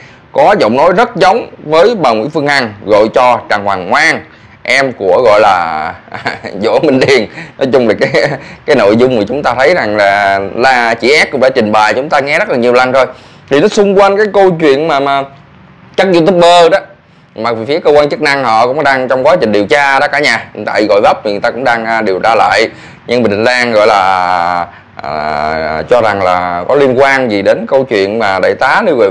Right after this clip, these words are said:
Phong, trưởng công an quận Gò Vấp vậy đó. Nói chung là cái, về cái vấn đề <laughs> này thì, à, người ta đang, đang điều-, đang trong cái quá trình điều tra lại.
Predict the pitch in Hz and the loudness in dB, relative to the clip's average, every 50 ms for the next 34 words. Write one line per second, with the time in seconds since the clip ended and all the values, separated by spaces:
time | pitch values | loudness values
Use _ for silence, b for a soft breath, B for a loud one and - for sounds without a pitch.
0 | 92 - 147 165 170 170 170 151 - 113 - 151 143 127 143 143 131 123 120 117 | 0 -2 0 0 0 0 0 -2 -2 -2 -2 -2 -4 -2 -4 -4 -4 -4 -4 -4
1 | 110 143 185 - - 156 160 170 165 B B B B - 196 185 190 170 156 139 | 0 0 0 0 0 -2 -2 -2 -4 B B B B -8 -2 0 2 2 4 2
2 | 131 117 - 165 165 139 131 131 127 135 156 175 190 - - - 139 - - - | 2 2 2 2 2 4 2 2 2 2 -2 -2 -2 0 0 0 2 0 -2 -2
3 | - 139 131 131 139 131 120 127 123 117 113 B B B B B B B B - | -2 -2 -2 -2 0 0 2 2 2 2 0 B B B B B B B B -12
4 | 113 113 113 113 120 120 120 117 143 147 147 151 151 143 139 135 139 123 113 113 | -8 -6 -6 -4 -2 -2 -2 0 0 2 2 0 0 0 0 0 0 0 0 0
5 | 113 95 - - - 131 135 139 139 127 139 139 151 165 185 190 185 135 107 101 | -2 -4 -8 -4 -2 0 0 0 0 -2 -2 -2 0 2 2 2 2 0 0 0
6 | 104 104 95 - 127 131 117 110 - - 95 101 | 0 0 0 0 -2 0 0 0 0 0 -2 -2